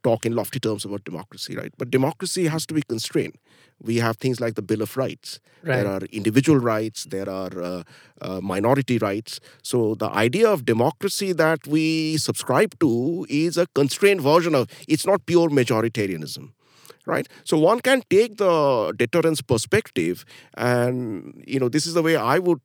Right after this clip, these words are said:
Speaker 1: perhaps, uh, like to approach it within my discipline, talk about what are the ju-, justice-based or deontological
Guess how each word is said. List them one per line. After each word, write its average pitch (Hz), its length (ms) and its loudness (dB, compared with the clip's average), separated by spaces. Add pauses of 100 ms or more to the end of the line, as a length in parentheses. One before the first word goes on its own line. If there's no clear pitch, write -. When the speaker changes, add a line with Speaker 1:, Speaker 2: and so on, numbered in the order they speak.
Speaker 1:
perhaps, 120 560 0
uh, 110 280 0
like 117 240 0
to 120 80 0
approach 120 340 0
it 107 120 -4
within 104 240 0
my 120 140 0
discipline, - 520 -8 (400)
talk 196 260 4
about 156 480 2
what 120 380 0 (100)
are 143 180 0
the 131 340 2 (360)
ju-, - 200 -20 (220)
justice-based 120 1040 0
or 110 100 -2
deontological 110 920 -4